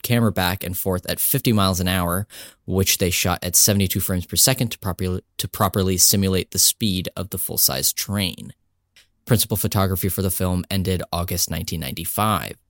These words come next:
Alan Silvestri was originally hired to do the score for the film and in fact did score the entire film, but Cruise and De Palma were not happy with his work, so he was fired, and Maestro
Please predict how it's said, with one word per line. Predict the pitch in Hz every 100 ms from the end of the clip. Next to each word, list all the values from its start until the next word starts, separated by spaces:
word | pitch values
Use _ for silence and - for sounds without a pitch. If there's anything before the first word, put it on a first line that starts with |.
| _ _ _ _ -
Alan | 98 98
Silvestri | 98 87 123 - 117
was | 101
originally | 95 95 95 87
hired | 98 95 92
to | -
do | 101
the | -
score | - 175
for | 165
the | 117
film | - 104 104 -
and | 98
in | 95
fact | - 95 -
did | 120 160
score | - 95
the | 92 87
entire | 90 92 82
film, | - 85 104 110
but | 92 82 - - _ -
Cruise | - 113 101 101 -
and | 101 107
De | 95
Palma | 98 95 92
were | 92
not | 87 82 92
happy | 104 107 113
with | 117
his | 123 120
work, | 160 - - - - -
so | - 98
he | 95
was | 90
fired, | - 131 143 110 98 104 - _ _ _ -
and | 92 90 87 -
Maestro | 95 92 - 95 90 87 87